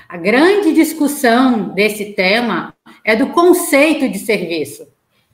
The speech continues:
que é o serviço. Então, eles estão, é, é, é, pegando esse conceito e dando uma amplitude para as relações jurídicas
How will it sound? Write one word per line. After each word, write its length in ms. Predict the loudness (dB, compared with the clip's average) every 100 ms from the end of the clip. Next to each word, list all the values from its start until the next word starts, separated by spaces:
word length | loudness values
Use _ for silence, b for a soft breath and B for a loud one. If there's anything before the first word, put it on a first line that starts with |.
| _ _
que 260 | -2 2 4
é 240 | 4 2
o 80 | 0
serviço. 760 | -4 -10 -10 -10 -12 -14 -20 -20 _ _ _ _ -10
Então, 460 | -8 -2 2 4 4
eles 220 | 4 0
estão, 520 | 0 2 4 2 0
é, 120 | 2 4 6 4 4 2 -2
é, 680 | -2 0 0 0 -4 -10 -20 _ _ _ _ _ -16
é, 280 | -4 0 0
pegando 640 | 2 0 2 4 6 6 4
esse 200 | 2 -2
conceito 640 | -4 -4 -6 -2 0 0 0
e 80 |
dando 300 | 2 4 6
uma 320 | 6 4 4 2
amplitude 880 | 0 -6 0 4 4 2 -6 -14 -16 _ _ _ _ _ -2
para 140 | 0
as 80 | 2
relações 680 | 2 2 2 2 2 2 4
jurídicas 1080 | 2 2 4 4 4 -2 -4 -6 -6 -12 -20